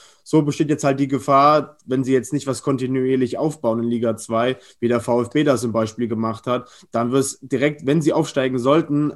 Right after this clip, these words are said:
super schweres Bundesliga-Jahr. Und dann ist halt auch wieder die Gefahr, dass man halt, wie ich schon eben sagte, halt zu einer Fahrstuhlmannschaft wird und dann,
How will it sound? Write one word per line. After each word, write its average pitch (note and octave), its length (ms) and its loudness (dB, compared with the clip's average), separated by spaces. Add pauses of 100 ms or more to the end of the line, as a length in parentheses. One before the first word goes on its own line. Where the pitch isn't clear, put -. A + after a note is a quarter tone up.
super E3+ 380 0
schweres D3 460 0
Bundesliga-Jahr. A#2 880 0
Und A#2+ 160 -2
dann C3 340 -4 (180)
ist D3+ 140 -4
halt C#3 140 -2
auch C3+ 100 -2
wieder D3 120 0
die C3 120 -2
Gefahr, B2+ 480 -2 (240)
dass B2 200 -4
man C3 120 0
halt, C3 360 -4
wie C3 120 0
ich B2 80 0
schon B2+ 140 -4
eben C3 180 -2
sagte, B2 320 -4
halt A#2+ 180 0
zu B2 80 -8
einer A#2+ 140 -2
Fahrstuhlmannschaft A2+ 880 -4
wird A#2 240 -4
und A2+ 140 -4
dann, A2 340 -4